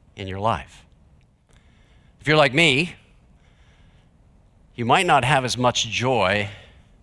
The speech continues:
as you think you ought to or as you hoped you would by this time. Uh, the last week, preparing the sermon, uh, unwrapping Advent or Christmas, peace this week,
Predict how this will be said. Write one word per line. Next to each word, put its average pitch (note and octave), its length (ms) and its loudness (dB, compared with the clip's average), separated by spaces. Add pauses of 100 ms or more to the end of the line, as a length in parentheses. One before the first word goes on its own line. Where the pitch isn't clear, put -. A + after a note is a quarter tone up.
as A2+ 160 -6
you B2+ 80 -6
think C#3+ 200 -2
you A#2+ 140 -6
ought B2 240 2
to B2+ 260 -4
or F#2+ 220 -4
as F#2 140 -4
you G2 80 -8
hoped - 340 -6
you B2 80 -8
would A#2+ 480 -2 (840)
by A2+ 160 2
this A2+ 240 -4
time. B2 460 -2 (1120)
Uh, F2 380 -4 (580)
the A#2+ 100 -2
last D3 360 2
week, A2 300 -4 (840)
preparing B2 500 -2
the A2 60 -6
sermon, B2 600 -2 (720)
uh, F#2+ 180 -4
unwrapping C3+ 580 2
Advent A2+ 760 -2
or F2+ 100 -16
Christmas, - 840 -6
peace F3+ 380 -2
this - 260 -2
week, A2+ 280 -4